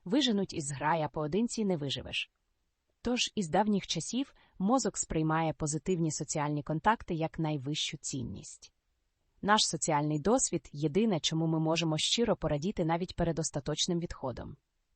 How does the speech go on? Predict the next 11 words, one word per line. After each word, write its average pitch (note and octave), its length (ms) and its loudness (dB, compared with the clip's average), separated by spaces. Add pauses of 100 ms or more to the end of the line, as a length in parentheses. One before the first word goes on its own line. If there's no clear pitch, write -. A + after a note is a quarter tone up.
(180)
Пам'ятаючи C#3+ 580 0
про - 160 -6
це, B3 340 0 (400)
не F#3 160 4
женіться D#3 420 2
за C3+ 160 -2
розкішшю C3 640 -4 (300)
та F#3+ 120 2
спрощуйте D3+ 600 -2
свій D3 200 -4
побут. C3 380 -4